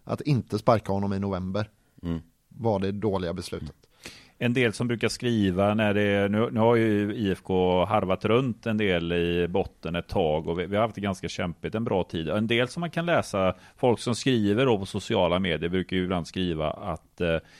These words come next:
Speaker 3: det, det är nästan bra att vi skulle åka ner till Superettan nu för att börja om.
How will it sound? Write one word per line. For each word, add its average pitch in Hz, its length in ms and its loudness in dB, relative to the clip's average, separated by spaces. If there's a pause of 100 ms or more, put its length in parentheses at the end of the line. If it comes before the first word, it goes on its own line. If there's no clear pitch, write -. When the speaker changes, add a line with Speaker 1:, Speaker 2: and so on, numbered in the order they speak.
(240)
Speaker 3:
det, 139 200 -2
det 143 140 2
är 139 40 4
nästan 139 380 0
bra 95 400 4
att - 140 -4
vi 98 80 -2
skulle 104 220 -2
åka 104 260 2
ner 110 200 0
till - 140 -8
Superettan 92 760 -2
nu 80 240 2
för 92 180 -4
att 87 240 -2
börja 95 280 4
om. 110 340 4